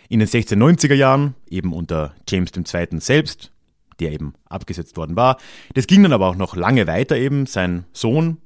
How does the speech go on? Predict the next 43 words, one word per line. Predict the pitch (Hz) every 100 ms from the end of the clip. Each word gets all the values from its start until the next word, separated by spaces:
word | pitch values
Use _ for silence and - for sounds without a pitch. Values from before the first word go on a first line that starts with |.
| -
James | 92 87
der | 98
Dritte, | 147 156 147 - - _
Jakob | 87 87 -
der | 107
Dritte, | 107 117 117 - - - _
the | 123 -
Old | 131 131 -
Pretender | 92 - 120 147
genannt, | 131 135 123 131 - -
hat | - -
vor | - 95
allem | 104 104
um |
siebzehnhundertfünfzehn | - 110 - 95 180 196 - 180 165 147 -
versucht, | - 120 160 -
zurück | - 147 123
an | 135
die |
Macht | 123 -
zu | -
kommen. | - 127 123 123 - -
Auch | 101 -
da | - 101 143 120
waren | 110 113 113 - -
die | 107
Highland | 87 101 120 113
Chiefs | - 127 92
oder | 85
viele | - 147 127
Highland | 107 110 101
Chiefs | 107 104 - -
auf | 95
seiner | - 90 87
Seite. | 110 131 156 143 - - - - -
Und | 208 208
es | -
folgt | 139 165 170
dann | 143
noch | 120 - -
dessen | 156 185 208
Sohn, | - 180 190 190 - - _ _ _
Charles | - 120 110